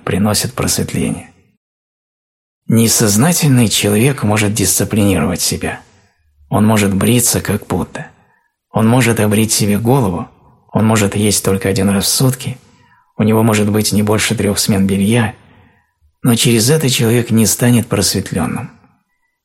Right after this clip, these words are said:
Если бы дело обстояло так, тогда все бедные люди, у которых нет даже трёх смен белья – которые иногда ложатся спать, вообще не поев, стали бы просветлёнными.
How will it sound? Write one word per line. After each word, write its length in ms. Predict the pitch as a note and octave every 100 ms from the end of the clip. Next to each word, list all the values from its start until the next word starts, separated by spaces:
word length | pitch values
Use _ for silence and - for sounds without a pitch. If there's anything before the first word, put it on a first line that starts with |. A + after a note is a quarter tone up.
| _ -
Если 380 | A#2 D#3 C3
бы 140 | B2+ A2
дело 320 | A2 C3 A#2+
обстояло 500 | G#2 - G#2+ G#2 G2+
так, 420 | G2 C#3+ C3 - - _ _ _ _
тогда 320 | - - A2+
все 280 | G2 - C3+
бедные 420 | A#2+ G#2+ G2+ G2
люди, 240 | A2 C3+
у 80 | G#2+
которых 460 | - G2 G2+ G2 -
нет 140 | G#2
даже 220 | G2+ G2
трёх 280 | F2+ - F#2+
смен 260 | - G2 G2
белья – 400 | F#2+ G2 F2+ D#2+ - - - _ _
которые 380 | - G#2 G#2
иногда 380 | G#2 G#2+ G2+ G#2+
ложатся 440 | G2+ F#2+ F#2+ - G#2
спать, 320 | - G#2+ G2+
вообще 400 | G2+ G2 - A2
не 140 | F#2+
поев, 400 | - G2 G2 - - - _ _ _ _
стали 400 | - - A#2+ C3+
бы 120 | A#2+ A#2
просветлёнными. 840 | - G2+ A2+ F2+ - C2 A#1 -